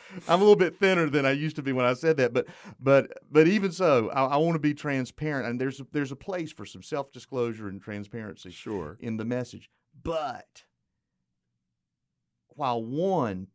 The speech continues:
Speaker 1: in a sermon is great and two may be okay, if I've got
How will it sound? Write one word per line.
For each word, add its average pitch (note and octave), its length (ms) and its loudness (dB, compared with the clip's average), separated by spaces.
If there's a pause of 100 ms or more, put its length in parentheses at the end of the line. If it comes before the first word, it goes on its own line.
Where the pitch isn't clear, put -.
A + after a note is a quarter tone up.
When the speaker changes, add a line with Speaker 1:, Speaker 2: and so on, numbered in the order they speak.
(180)
Speaker 1:
in A2 160 -8
a G2+ 60 -8
sermon G2+ 400 -10
is F2 160 -14
great B2 560 -6 (640)
and F2+ 220 -14
two E3+ 380 -2
may C3+ 200 -4
be G#2+ 200 -6
okay, F#2 680 -8 (840)
if G#2 200 -12
I've D#3 180 -6
got G#2+ 220 -4